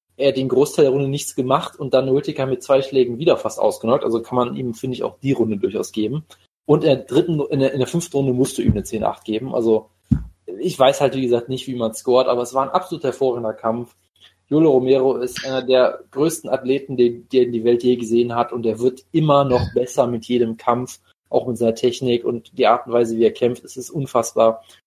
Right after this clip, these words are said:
Und George Whittaker ist einer der größten Talente, die das M M A hat aktuell.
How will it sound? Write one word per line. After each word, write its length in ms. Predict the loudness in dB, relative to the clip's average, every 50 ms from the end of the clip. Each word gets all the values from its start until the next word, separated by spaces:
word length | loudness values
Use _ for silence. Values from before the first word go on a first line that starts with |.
| _ _ _
Und 160 | -4 -2 2
George 240 | 4 4 4 6 4
Whittaker 300 | 2 2 2 0 0 0
ist 140 | 0 0 -4
einer 100 | -4 -2
der 120 | 0 0
größten 320 | 2 0 0 -2 -4 -10 -10
Talente, 520 | -6 -2 -2 -2 -2 -2 -2 -4 -4 -4 _ _ _ _ _ _ _ _ _ _ _ _ _ _ _ _
die 60 | -4 -2
das 180 | -2 -2 -2
M 200 | -4 -6 -6 -4
M 140 | -4 -4 0
A 40 | 0
hat 140 | 0 0 0
aktuell. 640 | -2 -2 -2 -4 -2 2 4 4 4 4 0 -6